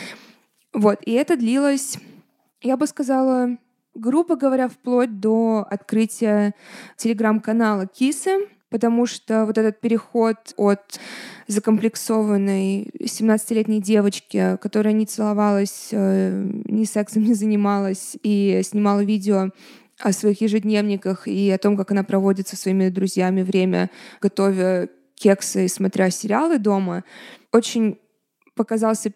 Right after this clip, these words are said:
переход, возможно, всем резким,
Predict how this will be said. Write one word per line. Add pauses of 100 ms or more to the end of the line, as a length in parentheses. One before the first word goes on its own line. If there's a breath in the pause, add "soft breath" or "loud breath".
(120)
переход,
возможно,
всем
резким,